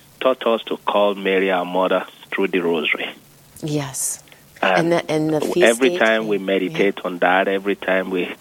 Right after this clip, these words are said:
Speaker 1: we kind of get the abbreviation of the scriptures and, and call on our intercession, she always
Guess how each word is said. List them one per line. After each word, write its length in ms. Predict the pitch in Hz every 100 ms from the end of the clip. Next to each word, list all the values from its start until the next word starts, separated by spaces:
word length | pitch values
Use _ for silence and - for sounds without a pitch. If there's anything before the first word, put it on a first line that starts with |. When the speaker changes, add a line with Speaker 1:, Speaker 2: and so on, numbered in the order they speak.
| - - - -
Speaker 1:
we 320 | - 92 78 - -
kind 240 | 98 98
of 160 | 90 -
get 200 | 98 95
the 80 | 92
abbreviation 760 | 87 90 90 90 90 - 95
of 120 | 92
the 120 | 82 80
scriptures 560 | - 92 87 - 98 -
and, 160 | 90 - - - - - -
and 240 | 87 85 -
call 220 | 101 98
on 160 | 92
our 80 | 87
intercession, 680 | 87 85 87 - 120 - 82 -
she 80 | 90
always 340 | 92 92 95